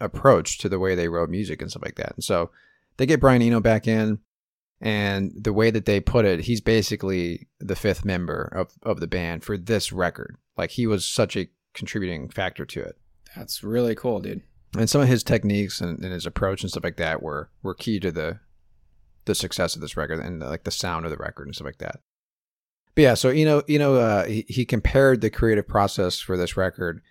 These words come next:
Speaker 1: as looking out to the world and saying, "What a fantastic place we live in! Let's celebrate it." All right, so let's jump into the first song here, Q. Um, hopefully I painted a picture because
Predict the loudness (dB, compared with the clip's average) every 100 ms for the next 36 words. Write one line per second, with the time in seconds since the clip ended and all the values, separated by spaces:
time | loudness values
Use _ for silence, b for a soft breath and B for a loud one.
0 | _ _ _ -6 -4 -2 0 2 2 2
1 | 0 0 0 0 2 2 0 -2 -4 -4
2 | -4 -4 -6 -8 -14 _ _ _ -4 -4
3 | -2 -4 -2 -4 -4 -8 -6 -6 -6 -6
4 | -6 -4 -6 -10 _ _ _ _ -6 -4
5 | -4 -4 -6 -12 -14 _ _ _ _ _
6 | _ _ _ _ _ 6 6 8 4 4
7 | 2 4 2 4 4 4 0 0 -2 -4
8 | -4 -2 -4 -10 _ _ _ _ _ _
9 | _ -6 -4 -4 -6 -8 -12 _ _ _
10 | _ _ _ _ _ _ _ _ _ -10
11 | -6 -4 -4 -4 -6 -6 -12 -16 -20 -8
12 | -8 -8 -12 -12 _ _ _ _ _ _
13 | _ _ _ -6 -2 -2 -2 -4 -10